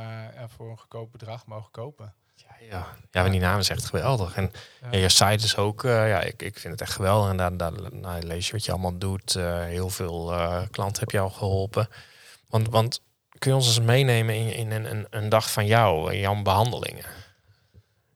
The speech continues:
Speaker 1: Eh, nou, ik zie een scala van, eh, klachten. Want ik ben altijd gaan kijken, waar komt wat vandaan?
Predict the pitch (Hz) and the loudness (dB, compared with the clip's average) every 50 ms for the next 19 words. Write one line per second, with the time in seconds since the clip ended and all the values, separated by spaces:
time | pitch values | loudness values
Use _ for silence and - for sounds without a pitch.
0 | _ _ _ 123 123 123 127 123 123 127 131 127 - - 139 135 127 - - - | _ _ _ -10 -8 -6 -6 -6 -6 -6 -6 -6 -8 -8 -8 -8 -8 -6 -6 -4
1 | 131 127 139 143 139 131 - - 135 127 127 127 120 117 117 117 113 113 117 117 | -4 -4 -4 -4 -6 -8 -8 -10 -10 -10 -10 -10 -8 -8 -8 -8 -8 -10 -10 -12
2 | - - 117 113 139 - - - 165 202 214 208 _ _ - - 117 123 117 120 | -14 -10 -8 -8 -8 -8 -10 -14 -14 -14 -16 -20 _ _ -20 -20 -18 -18 -16 -16
3 | 123 123 123 127 131 127 - - 127 117 - 123 117 123 120 - 120 113 120 123 | -14 -14 -12 -14 -14 -14 -14 -16 -16 -12 -10 -10 -10 -10 -10 -12 -12 -10 -10 -10
4 | 120 - 131 113 113 117 - - 113 113 110 104 113 117 110 98 117 165 180 180 | -10 -12 -12 -14 -14 -14 -14 -12 -12 -12 -10 -8 -8 -10 -10 -10 -14 -16 -18 -20